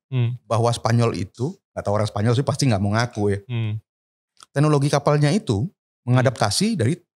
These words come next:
Speaker 2: teknologinya kapal Bugis.
Speaker 1: Hmm.
Speaker 2: Kenapa seperti itu? Karena kapal Bugis ini di tahun,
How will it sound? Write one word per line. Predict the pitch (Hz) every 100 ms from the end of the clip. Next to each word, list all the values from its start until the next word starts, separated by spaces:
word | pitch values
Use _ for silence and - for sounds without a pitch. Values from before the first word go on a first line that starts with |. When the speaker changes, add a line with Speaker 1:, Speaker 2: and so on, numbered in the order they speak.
| _
Speaker 2:
teknologinya | - 117 120 113 107 156
kapal | 143 117
Bugis. | 123 95 - -
Speaker 1:
Hmm. | 120 127 151 202 247 262 120 107
Speaker 2:
Kenapa | 110 107 165
seperti | 190 - 135 -
itu? | 92 - 120 233 - _ _
Karena | _ 107 175
kapal | 147 131
Bugis | 120 110 107
ini | 104 113 202 233
di | 117
tahun, | - 101 107 107 104 104